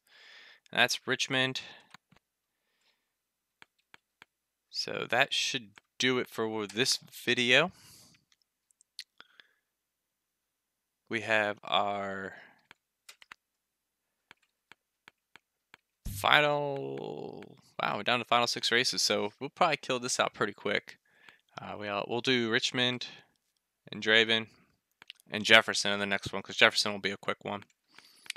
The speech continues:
And then we might just tag out these three here in the final video. So that'll do it. <sighs> Let's take a look at the standings before we go here.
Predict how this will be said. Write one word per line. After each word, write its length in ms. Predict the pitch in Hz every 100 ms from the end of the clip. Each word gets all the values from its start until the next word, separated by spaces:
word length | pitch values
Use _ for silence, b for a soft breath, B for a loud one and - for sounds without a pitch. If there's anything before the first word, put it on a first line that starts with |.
| -
And 80 | 107
then 80 | 104
we 60 |
might 180 | 104 101
just 240 | 98 - -
tag 220 | 107 104
out 160 | 101
these 260 | - 101 - - _
three 260 | - 107 104
here 400 | 98 104 101 95 b b b b - _ - _ - _ - -
in 140 | 107 98
the 60 |
final 280 | 95 95 92
video. 380 | 87 92 92 90
So 320 | - 92 95 _ B B B B B B B B B B B B B _
that'll 200 | 180 190
do 180 | 165 185
it. 120 | 190 -
<sighs> 280 | - - 156
Let's 160 | 156
take 160 | - 156
a 40 |
look 120 | 160
at 40 | 143
the 60 |
standings 300 | 139 165 156
before 200 | - 160
we 100 | 139
go 200 | 139 151
here. 300 | 139 147 151